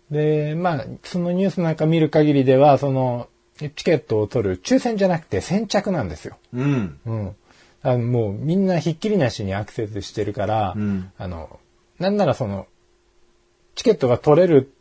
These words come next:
Speaker 1: の開始ってなる前からもうずーっとアクセスが続いてて、
Speaker 2: うん。
Speaker 1: もう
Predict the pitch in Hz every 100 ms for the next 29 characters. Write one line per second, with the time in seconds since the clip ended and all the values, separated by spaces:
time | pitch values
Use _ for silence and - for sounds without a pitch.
0 | _ _ _ _ - 110 95 - 196 202
1 | - 208 - _ 113 107 160 143 127 120
2 | - 82 87 92 - 120 147 147 - 135
3 | 131 127 - 117 123 - - _ _ _
4 | _ _ _ _ - 101 117 104 110 107
5 | 104 85 107 107 92 139 127 110